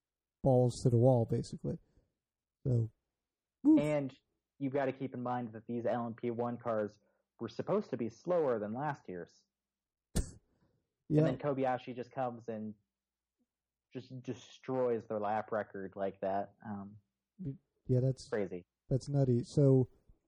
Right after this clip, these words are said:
Speaker 1: do you think they get the win this year?
Speaker 2: I, so they've got three cars compared to Porsche's two.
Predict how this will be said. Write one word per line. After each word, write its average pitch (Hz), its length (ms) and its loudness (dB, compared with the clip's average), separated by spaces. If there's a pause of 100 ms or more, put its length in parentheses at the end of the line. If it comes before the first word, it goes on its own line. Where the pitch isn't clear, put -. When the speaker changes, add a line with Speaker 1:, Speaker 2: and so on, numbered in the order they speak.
(220)
Speaker 1:
do 131 120 0
you 139 100 8
think 139 220 4
they 139 120 6
get 127 280 2
the 131 80 6
win 131 220 2
this 147 180 2
year? 165 180 0 (1700)
Speaker 2:
I, 185 340 0 (420)
so 165 80 0
they've 175 140 0
got - 220 -2
three 127 180 -6
cars 113 380 -2 (160)
compared 110 320 -6
to 110 60 -10
Porsche's 101 600 -6 (280)
two. 92 360 -6